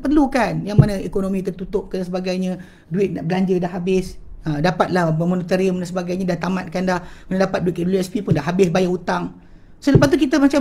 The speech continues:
masih lagi, dalam keadaan kita masih lagi tidak sekian. Maka kita doa lah. Kan, doa lah. Bahkan macam, macam ada seorang kawan saya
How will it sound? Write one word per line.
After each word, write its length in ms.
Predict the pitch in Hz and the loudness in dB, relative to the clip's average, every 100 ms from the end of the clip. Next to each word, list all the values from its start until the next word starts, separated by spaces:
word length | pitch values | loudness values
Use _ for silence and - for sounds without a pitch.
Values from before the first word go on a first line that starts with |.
| 254 | 4
masih 240 | 269 254 | 4 2
lagi, 240 | 220 196 | 0 -2
dalam 240 | 170 214 220 | -2 -2 -2
keadaan 160 | 208 | -4
kita 240 | 208 214 214 | -6 -6 -4
masih 240 | 208 214 | -4 -4
lagi 160 | 196 185 | -4 -6
tidak 320 | 175 160 156 | -6 -8 -8
sekian. 240 | - 147 - - - | -8 -8 -10 -18 -4
Maka 160 | 311 | 0
kita 160 | 349 359 | 2 2
doa 320 | 330 247 202 | 2 0 0
lah. 240 | 214 139 - - - - | 0 -4 -14 -20 -20 -12
Kan, 160 | - 175 | -6 -4
doa 160 | 170 | -4
lah. 160 | 151 147 - - | -4 -6 -10 -8
Bahkan 200 | 180 226 | -2 0
macam, 240 | 220 226 | 0 -2
macam 220 | 202 196 202 | -4 -4 -2
ada 80 | 190 | -2
seorang 160 | 190 | -2
kawan 220 | 175 180 170 | -4 -4 -2
saya 140 | 160 | -2